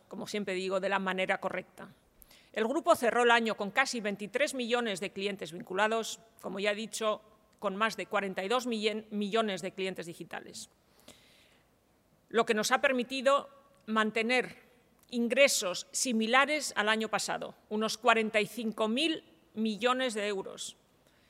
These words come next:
aumentar el margen neto un dos por ciento, ambos a tipos de cambio constantes. Nuestra actividad comercial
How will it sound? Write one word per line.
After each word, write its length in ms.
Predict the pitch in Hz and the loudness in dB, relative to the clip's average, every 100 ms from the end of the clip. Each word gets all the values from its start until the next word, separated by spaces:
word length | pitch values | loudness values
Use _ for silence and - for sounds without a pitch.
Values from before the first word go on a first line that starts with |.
| _ - | _ 2
aumentar 580 | 214 220 214 214 269 | 4 4 0 6 6
el 100 | 277 | 6
margen 420 | 247 269 254 233 226 | 4 4 2 -4 -2
neto 280 | 262 269 | 0 0
un 180 | 247 220 | 0 0
dos 240 | 226 277 - | 2 2 -2
por 280 | - 196 165 | -6 -6 -4
ciento, 520 | 226 226 220 220 220 - _ _ - _ _ - | -4 -2 -4 -6 -6 -16 _ _ -20 _ _ 2
ambos 340 | 220 220 208 | 2 2 -2
a 80 | 190 | -6
tipos 360 | - 175 196 185 | -8 -8 -8 -6
de 80 | |
cambio 420 | - 180 170 175 - _ | -4 -4 -4 -6 -8 _
constantes. 720 | - - - 190 - - - - _ _ _ _ _ _ _ _ _ _ _ _ _ _ - - _ _ _ _ _ _ | -8 -8 -8 -12 -14 -18 -18 -20 _ _ _ _ _ _ _ _ _ _ _ _ _ _ -20 -20 _ _ _ _ _ _
Nuestra 240 | 214 226 247 | -6 0 0
actividad 340 | 247 240 285 | 0 4 4
comercial 640 | 381 269 214 254 294 311 | 4 0 -2 2 2 2